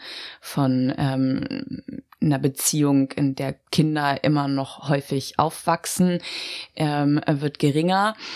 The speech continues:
Ähm, ich hab trotzdem nicht das Gefühl, dass sich das Bild, oder vielleicht stimmt das auch nicht, dass sich das Bild von, das gesellschaftliche Bild von Familie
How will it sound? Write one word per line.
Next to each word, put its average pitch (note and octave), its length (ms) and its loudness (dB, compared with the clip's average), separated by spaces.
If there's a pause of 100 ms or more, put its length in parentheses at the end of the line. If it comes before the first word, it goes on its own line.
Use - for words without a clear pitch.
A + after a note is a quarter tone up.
(480)
Ähm, D#3 400 4
ich - 120 -2
hab E3 100 0
trotzdem E3+ 280 2
nicht E3+ 140 2
das F3 120 -4
Gefühl, E3+ 360 -2
dass D#3+ 180 -2
sich E3 120 -4
das D#3 160 -2
Bild, E3+ 460 0
oder D#3 460 4 (600)
vielleicht - 280 -2
stimmt A3 180 2
das F#3 120 -4
auch C#3+ 80 6
nicht, C#3+ 240 2
dass D3+ 100 -2
sich D3+ 100 -4
das - 160 -2
Bild F3 560 4 (100)
von, D3 300 0
das C#3+ 120 -2
gesellschaftliche D3+ 720 2
Bild C#3 280 0
von C#3 180 0
Familie C#3 600 0